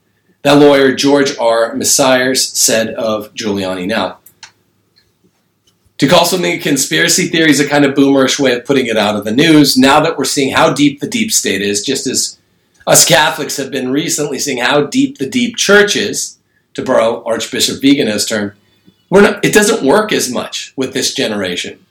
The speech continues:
There, there are real conspiracies that need unearthing and are being unearthed. So, you know, okay, boomer, you know, sorry,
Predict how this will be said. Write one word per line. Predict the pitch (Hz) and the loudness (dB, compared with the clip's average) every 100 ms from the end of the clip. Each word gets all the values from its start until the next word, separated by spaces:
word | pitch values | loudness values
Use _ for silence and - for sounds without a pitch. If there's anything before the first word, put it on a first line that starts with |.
| - | -6
There, | 127 151 | -2 -2
there | 139 151 | 2 4
are | 156 147 | 6 6
real | 143 151 | 6 4
conspiracies | 151 131 131 160 175 147 - 110 110 - - _ - _ - | 2 0 0 2 2 2 0 -2 -4 -8 -12 _ -20 _ -2
that | 135 151 | 0 2
need | 135 131 | 2 4
unearthing | 127 160 180 127 110 110 | 2 4 2 0 -4 -4
and | 127 123 - | -4 -4 0
are | 123 151 | 2 2
being | 123 98 | 0 -2
unearthed. | 92 90 - _ _ _ _ _ _ _ | -4 -8 -14 _ _ _ _ _ _ _
So, | - 147 131 - | 0 2 2 0
you | 135 147 139 | -6 0 0
know, | 113 113 - _ _ - - | 0 -4 -14 _ _ -20 -10
okay, | 127 165 156 120 | -6 2 2 4
boomer, | 123 139 147 - _ - | 2 2 0 -4 _ -8
you | 113 | -4
know, | 117 139 151 - _ _ _ _ _ _ _ _ _ _ _ _ _ | 0 -2 -4 -12 _ _ _ _ _ _ _ _ _ _ _ _ _
sorry, | _ - 135 151 107 - | _ -2 2 4 2 -2